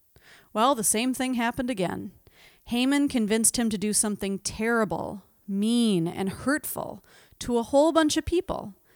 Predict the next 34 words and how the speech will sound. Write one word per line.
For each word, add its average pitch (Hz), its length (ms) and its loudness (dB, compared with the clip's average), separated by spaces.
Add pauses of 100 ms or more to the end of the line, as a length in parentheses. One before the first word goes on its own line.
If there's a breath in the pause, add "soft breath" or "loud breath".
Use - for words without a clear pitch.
(300 soft breath)
by 208 160 0
making 233 400 2
Xerxes 214 480 -2
believe 180 500 -2
being 233 340 0
the 226 80 -2
boss 170 680 0
is 196 180 0
more 196 220 2
important 185 580 -4
than 165 140 -4
being 160 320 -4
kind. 170 600 -6 (1800 soft breath)
Letters 262 420 0
were 240 140 -4
sent 220 320 0
out 175 280 -2
all 262 400 4
over 262 240 2
Persia 196 540 -2
telling 247 400 -2
people 214 380 -4
they 190 180 0
were 233 220 0
ordered 214 460 0
to 233 200 -2
bully 190 600 -2
and 190 180 -2
hurt - 540 -4
and 190 260 -4
kill 214 760 -2
their 196 200 0
Jewish 208 420 0
neighbors - 640 0